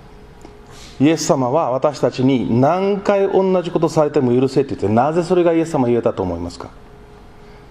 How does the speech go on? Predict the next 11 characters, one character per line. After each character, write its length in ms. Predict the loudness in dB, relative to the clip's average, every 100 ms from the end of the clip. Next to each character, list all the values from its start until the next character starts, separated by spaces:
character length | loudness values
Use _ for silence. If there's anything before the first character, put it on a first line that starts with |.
| -20 -20 -20 -6
イ 120 | 0
エ 100 | 2
ス 100 | 0
様 240 | -4 -6 -4
が 240 | -6 -8 -18 -20 -20 -16 -2
私 380 | 0 0 -2 -2
た 100 | -4
ち 140 | -2
の 80 | -6
罪 320 | -4 -6 -4 -6
を 140 | -10